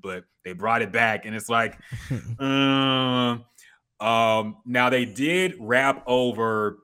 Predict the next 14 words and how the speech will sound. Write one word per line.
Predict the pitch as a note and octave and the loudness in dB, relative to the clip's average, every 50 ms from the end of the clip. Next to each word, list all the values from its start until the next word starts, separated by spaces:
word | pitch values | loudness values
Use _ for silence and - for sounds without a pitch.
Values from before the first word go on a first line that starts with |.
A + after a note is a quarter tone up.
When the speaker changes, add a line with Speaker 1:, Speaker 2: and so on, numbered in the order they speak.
| _ _ _ _ | _ _ _ _
Speaker 1:
Jay-Z's | G2 A2 B2 B2+ B2+ B2 A#2 A2+ A#2+ A#2 A#2 A2 - | -4 0 2 2 4 2 0 0 -2 -4 -4 -4 -6
Can | - - C3+ B2 A#2+ | -4 -4 -2 0 0
I | A2 G#2+ | -2 -2
Live | G2 G2 A2 B2 C3+ B2+ B2 A2 | -2 -4 -2 0 0 -2 -2 -4
beat, | A2+ D3 E3 F3 F#3 - _ _ _ _ _ _ _ _ _ _ _ _ _ | -4 -4 -4 -4 -6 -10 _ _ _ _ _ _ _ _ _ _ _ _ _
Speaker 2:
Mm. | B2 B2 A2+ G#2+ A2 A2+ | -6 -6 -4 -4 -4 -2
Speaker 1:
which | A#2+ A#2+ A#2 A2+ - - | 0 0 0 -2 -4 -8
is | A#2 A2+ G#2+ A2+ | -8 -10 -10 -8
treading | - - - F#3 F#3+ F#3+ F#3 E3 D#3 | -10 -4 -2 0 2 2 2 0 0
on | D#3 D3+ D3 D3 C#3 | 0 2 2 2 0
sacred | - - E3 D#3+ D#3 D#3 D3 - | 0 2 2 2 4 2 -2 -4
territory | - - D3+ C#3+ C#3 C#3+ C#3 C#3 D#3 D3+ C#3 C3+ C3+ | -2 -2 0 2 2 0 0 0 0 2 2 4 4
there, | C3+ C3 C3 C3 B2+ A#2+ | 4 4 6 6 4 4
man. | A#2+ A#2+ A#2 A#2 A#2 A2+ A2+ A2+ A2+ A2 A2 G#2+ | 2 0 0 0 0 0 0 0 0 -2 -4 -6